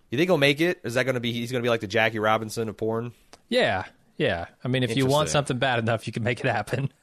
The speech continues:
Speaker 1: Yeah, I get
Speaker 2: I do
Speaker 1: yeah.
Speaker 2: believe
Speaker 1: If,
Speaker 2: that.
Speaker 1: if somebody will, someone give him a chance. Um,
Speaker 2: Yeah.
Speaker 1: but I thought that was, that was really interesting. Um,
Speaker 2: Yeah, well,
Speaker 1: the
Speaker 2: let
Speaker 1: other
Speaker 2: me ask you this: when, when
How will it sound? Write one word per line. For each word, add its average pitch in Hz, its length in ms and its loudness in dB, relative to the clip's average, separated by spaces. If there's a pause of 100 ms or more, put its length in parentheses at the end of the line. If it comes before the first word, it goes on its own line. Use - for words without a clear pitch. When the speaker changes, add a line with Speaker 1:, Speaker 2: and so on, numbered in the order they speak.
(140)
Speaker 1:
Yeah, 104 300 2
I 104 120 -2
get 110 160 0
Speaker 2:
I 98 40 -2
do 123 120 2
Speaker 1:
yeah. 107 120 4
Speaker 2:
believe 117 140 4
Speaker 1:
If, 113 80 2
Speaker 2:
that. 101 280 0 (300)
Speaker 1:
if 92 100 -10
somebody 127 420 2
will, 113 280 -2
someone 107 480 -6
give 113 180 -6
him 127 120 -6
a - 20 -8
chance. 139 680 -8
Um, 87 640 -6
Speaker 2:
Yeah. 104 140 0 (540)
Speaker 1:
but 147 60 4
I 190 40 8
thought 226 140 6
that 190 80 6
was, 135 320 4
that 127 140 2
was 117 140 -2
really 113 160 0
interesting. 110 600 -4
Um, 98 640 0
Speaker 2:
Yeah, 165 80 -2
well, 190 120 2
Speaker 1:
the 127 40 4
Speaker 2:
let 143 120 8
Speaker 1:
other 226 80 6
Speaker 2:
me 254 60 6
ask 220 220 0
you 170 60 2
this: 147 340 2
when, 135 380 0
when 135 420 2